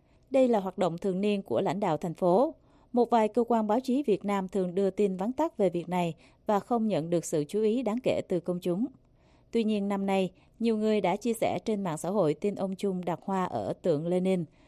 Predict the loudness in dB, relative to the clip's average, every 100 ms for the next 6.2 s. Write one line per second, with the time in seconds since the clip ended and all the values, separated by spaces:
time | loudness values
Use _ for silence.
0 | _ _ -2 0 2 0 2 0 0 0
1 | -2 -2 -4 -2 -2 0 -2 -6 _ _
2 | -4 -4 -2 0 0 0 -2 -6 -6 _
3 | -4 -2 -2 -2 -2 -2 -2 -2 -2 -2
4 | -4 -2 -2 -2 -2 -2 0 0 0 -6
5 | -2 -2 -2 -4 -4 -4 -4 -6 -6 -2
6 | -2 -2